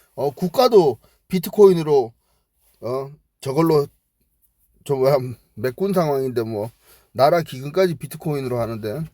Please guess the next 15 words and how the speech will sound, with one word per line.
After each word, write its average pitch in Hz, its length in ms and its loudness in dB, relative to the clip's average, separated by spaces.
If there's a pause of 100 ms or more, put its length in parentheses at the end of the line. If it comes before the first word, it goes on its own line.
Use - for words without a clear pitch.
운영, 165 300 0
나라 - 220 4
운영 165 320 2
자금을 151 380 -6
비트코인으로 147 720 -4
늘렸는데, 135 520 -2
뭐, 98 180 -10 (540)
할 135 280 -4
말 175 180 0
있나? 151 300 -8 (120)
어, 101 340 -12
그건 131 300 -6
뭐. 107 240 -6 (680)
그래서 165 200 0
내가 170 300 2